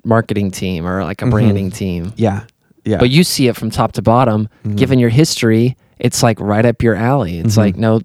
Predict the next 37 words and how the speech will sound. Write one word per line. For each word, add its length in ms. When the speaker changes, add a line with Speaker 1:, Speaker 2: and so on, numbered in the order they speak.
Speaker 1:
I'm, 320
not 160
only 380
do, 380
not 120
only 160
is 120
it 80
nice 260
that 80
I'm 40
gonna 120
be, 280
it's 200
like, 160
I 80
have 340
to 100
be, 320
like, 220
I 80
have 340
to 120
be 140
involved 500
in 100
this, 160
Speaker 2:
Yeah. 220
Speaker 1:
like, 80
to 80
see 260
this 200
from 180
top 240
to 80
bottom." 400
Like, 240